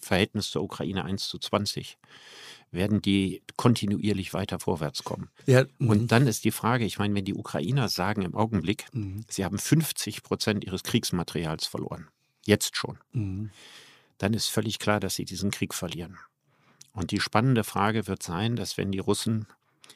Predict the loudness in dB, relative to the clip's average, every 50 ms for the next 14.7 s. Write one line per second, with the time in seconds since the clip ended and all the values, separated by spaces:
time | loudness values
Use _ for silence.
0 | _ _ 0 0 0 0 0 -6 -14 -20 _ _ _ _ _ _ _ _ _ -20
1 | -20 -20 _ _ _ -20 -20 _ _ _ 4 4 6 6 6 8 8 6 6 6
2 | 2 2 2 2 -2 -4 -2 0 0 0 0 -2 -6 _ _ -20 -20 _ _ _
3 | _ _ -20 -20 _ -8 -6 0 2 2 2 2 0 -2 -2 -2 -2 -2 -4 -4
4 | -2 -2 -2 0 0 0 0 0 -2 -8 -10 -8 -6 -4 -2 -2 -4 -6 -8 -4
5 | 2 4 4 4 6 4 2 2 0 -2 -6 -8 -12 -20 -6 -2 0 2 2 2
6 | 0 0 -2 -4 -6 -6 -6 -8 -8 -8 _ _ _ -20 -20 -18 -20 -20 -20 -20
7 | -20 -12 _ 2 2 4 4 2 2 2 2 2 2 0 0 0 -4 -4 -4 -4
8 | -4 0 0 0 0 0 0 -2 -2 -4 -4 -4 -4 -6 -6 -4 -4 -4 -4 -4
9 | -6 -10 _ _ _ _ _ _ _ _ _ -6 -6 -4 -2 -2 -2 0 0 -2
10 | -2 -2 -2 -2 0 -2 -2 -2 -4 _ _ _ -20 -20 -20 -20 _ _ -2 0
11 | 0 0 0 -4 -6 0 4 4 6 6 4 4 2 2 2 2 0 2 2 2
12 | 4 2 0 -2 _ _ _ _ _ -20 _ 0 0 2 2 2 -2 -2 0 0
13 | 2 2 4 2 2 0 -2 -4 -4 -2 -2 -2 0 -2 -2 -4 -2 -2 0 0
14 | 0 -2 -4 -4 -4 -2 -2 0 0 2 2 0 0